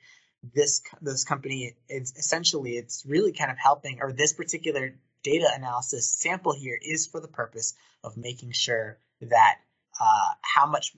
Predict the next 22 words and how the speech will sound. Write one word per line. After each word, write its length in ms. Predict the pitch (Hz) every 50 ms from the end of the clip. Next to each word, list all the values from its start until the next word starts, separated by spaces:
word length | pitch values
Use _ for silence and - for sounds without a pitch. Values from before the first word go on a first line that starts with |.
| 139
how 160 | - - 170
much 160 | 175 165 156 151
money 360 | 151 147 143 143 139 135 127 127
the 200 | 127 123 - -
I 120 | - 123 123 123
T 180 | - - 131
company 420 | 131 - 131 127 123 117 117 110 -
is 160 | - 120 117 -
spending 640 | - - - _ - 185 196 196 190 190 185 180
compared 380 | 180 180 147 147 - 147 143 139
to 60 | 139
how 200 | 139 - - 131
much 260 | 131 131 131 131 -
that 100 | - 131
they 120 | - 123 113
expected 540 | 110 - - - - 208 202 202 202 208 175
to 80 | 180
spend, 460 | 175 - - - 165 160 160 160 160
things 180 | 160 131 117 110
of 100 | 110 107
that 200 | 123 131 143 147
nature. 340 | 143 135 131 - 139 131